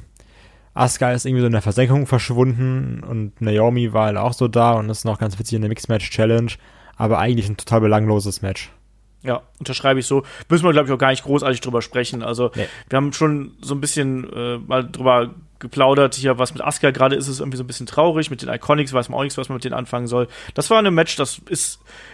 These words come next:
Speaker 2: im Niemandsland der W W E Women's Division, äh, gelandet. Also,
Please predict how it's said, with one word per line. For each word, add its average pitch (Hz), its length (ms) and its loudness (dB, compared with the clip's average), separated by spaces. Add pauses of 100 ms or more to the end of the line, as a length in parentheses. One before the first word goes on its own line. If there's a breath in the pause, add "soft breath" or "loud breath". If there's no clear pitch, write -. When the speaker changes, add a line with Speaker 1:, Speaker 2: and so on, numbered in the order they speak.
(120 loud breath)
Speaker 2:
im 156 100 4
Niemandsland 151 800 0
der 135 180 4
W 131 120 -2
W 147 40 -4
E 139 320 0
Women's 143 340 -2
Division, 113 440 -8
äh, 113 140 -8
gelandet. 113 420 -8
Also, 120 280 -6